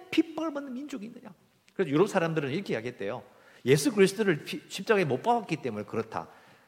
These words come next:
아니요. 제가 보기에는 그런 게 아니고요. 이 구약의 말씀이에요. 하나님이 말씀하신 대로 살지 않았기 때문에 그런 거예요. 이게 말씀 받은 자로서의 그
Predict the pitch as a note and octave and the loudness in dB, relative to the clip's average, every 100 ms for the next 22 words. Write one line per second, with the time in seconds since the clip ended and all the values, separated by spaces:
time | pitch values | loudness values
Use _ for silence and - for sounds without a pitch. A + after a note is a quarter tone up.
0 | _ _ _ _ - F#2 C3 A#2 G3+ - | _ _ _ _ -14 -8 -6 -6 -10 -16
1 | _ - A2+ C#3+ C#3 G#2+ B2+ D#3 D#2+ E2 | _ -2 0 0 -4 -6 -4 -4 -6 -10
2 | G#2+ D#3 - - _ _ _ _ _ C3+ | -8 -8 -10 -20 _ _ _ _ _ -8
3 | C3 - G#2+ B2 B2+ D#2 - D2+ - - | -6 -2 -2 -2 -8 -12 -14 -18 -20 -20
4 | _ _ _ _ _ _ _ _ _ _ | _ _ _ _ _ _ _ _ _ _
5 | G3+ G3+ F#3+ E3 C3+ F#2+ A2+ - D#3 D3+ | 0 2 2 0 -2 -2 -2 -4 -4 -4
6 | D#3 E3 C#3 C3 B2 - B2 B2+ B2+ D3 | -4 -6 -4 -4 -6 -6 -6 -6 -8 -10
7 | A#2+ A2+ C3+ D#3 F#3 E3+ - D#3+ D#3+ E3 | -4 -4 -4 -6 -12 -12 -10 -8 -8 -10
8 | D#3 - - - - _ _ _ _ _ | -10 -14 -18 -20 -20 _ _ _ _ _
9 | _ _ _ _ _ _ - D#3+ C3 D3+ | _ _ _ _ _ _ 0 2 2 0
10 | A#3 F#3+ A3 A3+ G#3 F#3 D3+ C3 B2 G2+ | -2 0 -2 -2 0 2 0 -4 -4 -6
11 | A2+ A2+ A2+ | -4 -4 -6